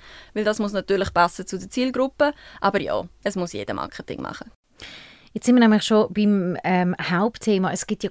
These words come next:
Speaker 2: ganz viele verschiedene Arten, wie man Marketing kann betreiben. Ich habe mal gelesen, ähm, Marketing-Automation, da wird jetzt immer wieder mit dem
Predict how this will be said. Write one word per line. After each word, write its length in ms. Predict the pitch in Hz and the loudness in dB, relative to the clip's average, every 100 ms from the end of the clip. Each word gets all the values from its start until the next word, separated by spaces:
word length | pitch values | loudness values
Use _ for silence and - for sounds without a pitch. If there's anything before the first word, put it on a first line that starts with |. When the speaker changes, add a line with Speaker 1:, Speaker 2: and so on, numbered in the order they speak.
| - | -4
Speaker 2:
ganz 280 | 196 214 - | -2 -2 0
viele 160 | 214 | 0
verschiedene 500 | 190 175 196 196 180 - | 0 -2 0 0 0 0
Arten, 340 | 165 185 185 | 0 0 -2
wie 80 | 185 | -2
man 120 | 170 | 0
Marketing 420 | 160 - - 175 | -2 -4 -6 -6
kann 220 | 175 170 160 | -4 -6 -6
betreiben. 640 | 156 - 165 190 180 139 | -8 -6 -2 0 0 0
Ich 220 | 233 240 | 0 0
habe 100 | 247 | 4
mal 120 | 220 208 | 4 4
gelesen, 460 | 185 170 262 - 330 339 - | 2 2 2 2 0 -2 0
ähm, 300 | 254 247 254 220 208 226 - 240 226 - | 0 0 2 4 4 2 -2 -2 0 0
Marketing-Automation, 1080 | 208 - - 202 185 - 202 190 262 311 320 | -2 -2 0 0 0 -2 0 2 0 -4 -4
da 300 | 269 269 277 | -2 -2 -2
wird 240 | 247 262 - | -2 -2 -2
jetzt 240 | 247 - | -4 -4
immer 260 | 220 247 262 | -4 -4 -2
wieder 140 | 240 | -2
mit 180 | 233 240 | -2 0
dem 220 | 240 240 | 0 0